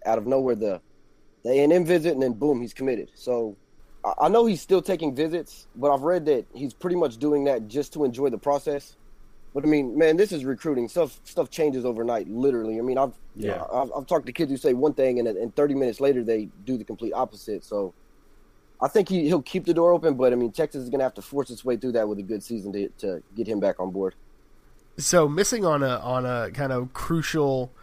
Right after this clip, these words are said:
Speaker 3: defensive, a couple of crucial defensive linemen there. So who's, who's next in the hopper for Texas to target as far as getting some help along that defensive line?
Speaker 1: Yeah, I think, um, with, with Nene going to, uh, going to Notre Dame,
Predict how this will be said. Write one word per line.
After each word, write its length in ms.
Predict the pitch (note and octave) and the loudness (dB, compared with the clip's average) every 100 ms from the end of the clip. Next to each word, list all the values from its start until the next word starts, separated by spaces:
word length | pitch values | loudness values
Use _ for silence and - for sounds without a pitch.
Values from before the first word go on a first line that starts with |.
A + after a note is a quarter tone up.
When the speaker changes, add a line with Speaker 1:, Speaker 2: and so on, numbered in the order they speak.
| - - - | -20 -20 -4
Speaker 3:
defensive, 540 | D3+ C#3 C#3+ C3+ C3 | -2 0 -2 -2 -6
a 60 | B2+ | 2
couple 280 | - A3 F#3+ | 4 6 4
of 80 | |
crucial 320 | - D3+ C#3+ C3+ | 0 -2 -2 -4
defensive 480 | C3+ C#3 C3 B2 | -4 -6 -6 -6
linemen 360 | A#2+ A#2+ A#2+ A#2 | -6 -6 -6 -8
there. 140 | B2 | -8
So 200 | B2 B2+ | -6 -6
who's, 420 | C3 F3 F3+ D#3+ - - - - | -2 0 0 -4 -8 -14 -20 -6
who's 220 | E3+ F3+ | 0 0
next 300 | F3 E3+ - | 2 0 0
in 80 | D#3+ | -4
the 80 | B2 | -2
hopper 340 | C3 C#3+ C3+ | 0 2 2
for 140 | B2+ B2+ | 0 -4
Texas 400 | C#3 B2+ C3+ - | -6 -6 -10 -10
to 100 | B2 | -10
target 400 | - B2+ C3 A#2+ | -6 -4 -4 -6
as 140 | A#2+ | -8
far 280 | - A#2+ A#2 | -4 -2 -2
as 240 | A#2 - - - - | -6 -10 -18 -20 -6
getting 180 | C#3+ C3+ | -4 -4
some 140 | C#3 | -2
help 180 | C#3 C3 | -2 0
along 240 | B2+ C3 B2+ | -2 -4 -4
that 120 | A#2+ | -6
defensive 420 | B2+ C3+ B2 A#2+ | -6 -8 -10 -12
line? 400 | A2 B2 - - - - _ - - - - | -10 -10 -10 -16 -20 -20 _ -20 -20 -20 2
Speaker 1:
Yeah, 100 | D3 | 4
I 60 | F3 | 6
think, 260 | B3 A3 | 4 4
um, 360 | F#3+ D#3+ A2 E2+ - - - - | 6 4 2 -8 -18 -20 -20 -6
with, 220 | D3 D3+ | 0 2
with 360 | D3 C3+ - - - | 2 0 -4 -20 -6
Nene 360 | C3+ D#3+ E3 D#3+ | 2 4 4 2
going 200 | D#3+ D3+ | 4 6
to, 80 | C3+ | 6
uh, 420 | A2 B2 G#2 D#2 - - A2+ | 6 4 0 -4 -14 -20 -6
going 180 | C#3+ C#3+ | -2 -2
to 60 | |
Notre 240 | C3+ C#3 A2+ | -2 -2 0
Dame, 380 | B2+ C3 A2 | 2 2 -2